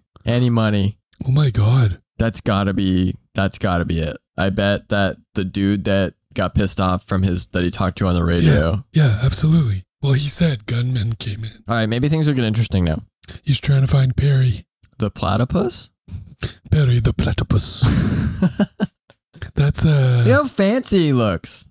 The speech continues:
Speaker 2: that's Phineas and Ferb, right?
Speaker 1: Yes.
Speaker 2: Yeah.
Speaker 1: Why does he look so fucking fancy?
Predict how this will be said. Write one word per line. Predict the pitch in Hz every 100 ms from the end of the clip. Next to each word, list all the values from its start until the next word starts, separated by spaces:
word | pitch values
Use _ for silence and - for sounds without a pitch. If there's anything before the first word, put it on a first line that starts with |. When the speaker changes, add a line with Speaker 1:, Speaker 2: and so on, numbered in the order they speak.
| -
Speaker 2:
that's | 147 -
Phineas | - 160 151 143
and | 135
Ferb, | 123 139 117 98 _ -
right? |
Speaker 1:
Yes. | 98 - - - _ -
Speaker 2:
Yeah. | 87 - _
Speaker 1:
Why | - 123
does |
he | 180
look | 208
so | 214
fucking | - 202 196
fancy? | 175 156 196 - 113 107